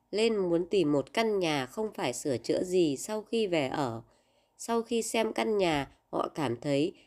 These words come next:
khá ưng vì vị trí gần trung tâm. Họ muốn mua ngay căn nhà đó. Lúc này, George Ro thành thật nói với họ rằng nếu mua căn nhà này, họ sẽ phải bỏ ra một khoản tiền khá lớn để sửa chữa phần mái.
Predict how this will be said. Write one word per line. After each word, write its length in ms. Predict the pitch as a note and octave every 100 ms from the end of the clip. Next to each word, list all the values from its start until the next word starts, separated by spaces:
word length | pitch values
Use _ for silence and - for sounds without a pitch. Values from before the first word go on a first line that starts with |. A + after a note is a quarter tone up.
| _
khá 240 | - D#3
ưng 460 | E3+ A#3+ A#3 G3+ F#3
vì 240 | E3 D#3
vị 220 | C#3 E3 -
trí 260 | - D3 E3+
gần 240 | G3 D#3+
trung 200 | A3+ A3+ -
tâm. 220 | A#3+ A3+ - _ _ -
Họ 160 | -
muốn 360 | E3+ D#3 F3 A3+
mua 160 | B3 A#3
ngay 220 | A#3+ A3+
căn 280 | A#3 A#3 G3
nhà 240 | E3+ C#3+
đó. 340 | B2+ C3 C#3+ - _ _ _
Lúc 160 | C4+ C4+
này, 380 | F#3+ E3+ D3 C3+ _ _ -
George 200 | A#3+ C#4
Ro 500 | - G3 A3 A3 G#3 - _ -
thành 240 | E3+ D#3
thật 240 | D3 D#3+ -
nói 260 | D3 D3
với 220 | E3+ D#3 F3+
họ 240 | G#3+ -
rằng 360 | - D3 C3+ A#2+ - _ _ _ _ -
nếu 240 | F3+ F#3+
mua 200 | B3 B3
căn 280 | B3 A#3+ A3
nhà 220 | F#3 D3+
này, 380 | C#3 D3 C#3 C3 _ _
họ 160 | - -
sẽ 240 | - - -
phải 200 | G3+ B2+
bỏ 260 | D3 C3+
ra 240 | B2+ A3 A#3
một 240 | F#3 D3+
khoản 260 | - E3+ A2 -
tiền 220 | D3+ C3
khá 220 | C#3 C#3
lớn 340 | E3 D#3 E3 G#3+ - _
để 140 | D#3 C3
sửa 260 | - D3+ A#2
chữa 260 | - - -
phần 220 | G3 C#3
mái. 420 | C#3 C3 C#3+ G#3+